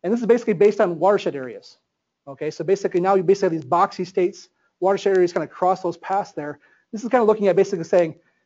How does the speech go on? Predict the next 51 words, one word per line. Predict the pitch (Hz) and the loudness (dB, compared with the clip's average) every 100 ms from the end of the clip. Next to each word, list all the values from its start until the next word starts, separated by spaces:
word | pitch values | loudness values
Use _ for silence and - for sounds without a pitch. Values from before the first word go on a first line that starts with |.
| _ - | _ -6
if | |
you | 196 | 0
wanna | 254 | 0
keep | 240 | 0
the | 185 | -2
watershed, | 165 208 208 185 156 | 2 2 2 -2 -4
you | 180 | -10
know, | 156 | -6
water | 156 220 | 0 0
falls | 220 196 165 | 2 0 0
in | |
a | 160 | -2
certain | 196 185 | -4 0
area, | 185 175 - | 0 -2 -6
it's | - | -10
gonna | 170 | -8
flow | 170 180 | 0 0
to | 165 | 0
a | |
certain | - 180 165 151 - _ - | -6 -8 -8 -14 -16 _ -8
other | 175 | -8
part. | 170 165 160 - _ _ _ _ _ | -4 -4 -4 -6 _ _ _ _ _
So | 160 | -4
basically | 185 190 | -2 -2
kinda | 196 170 | -4 -4
keeping | 190 170 | -6 -8
the | 151 | -6
water | 156 170 | -2 -2
in | 160 | -4
certain | - | -10
areas. | 160 147 | -10 -8
He | - | -4
understood, | 254 - 208 190 139 _ _ _ _ | -4 -2 0 0 -2 _ _ _ _
you | 156 | -12
know, | 151 | -6
a | |
hundred | 156 220 180 | 0 0 0
fifty | 208 175 | -4 -4
years | 190 190 | -4 -4
ago | 160 139 135 - _ - | -6 -8 -10 -14 _ -8
that | 160 | -4
water | 180 196 | 0 2
was | 165 | 0
an | 160 | -4
important | 147 202 180 | -4 -2 -2
thing | 180 180 | -4 -6
to | 170 | -8
the | 143 | -10
western | 156 - | -12 -12
United | 151 143 | -16 -16
States. | - 143 - | -14 -14 -16